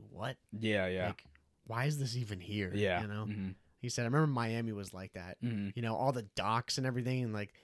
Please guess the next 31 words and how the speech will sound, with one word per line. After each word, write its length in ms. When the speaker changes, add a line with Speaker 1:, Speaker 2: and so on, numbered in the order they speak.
Speaker 1:
that 160
whole, 260
like, 160
Speaker 2:
The 60
Speaker 1:
on 60
the 120
Speaker 2:
whole 100
Speaker 1:
other 120
Speaker 2:
beach. 100
Speaker 1:
side. 520
Speaker 2:
Yeah. 220
Speaker 1:
Yeah, 180
like, 200
the 80
whole 260
beach 220
side 260
and 80
all 100
the 120
back 280
rooms 360
in 80
there. 140
Speaker 2:
Yeah. 40
Speaker 1:
I 60
mean, 100
it 60
was 260
insane. 720
Speaker 2:
Yeah. 340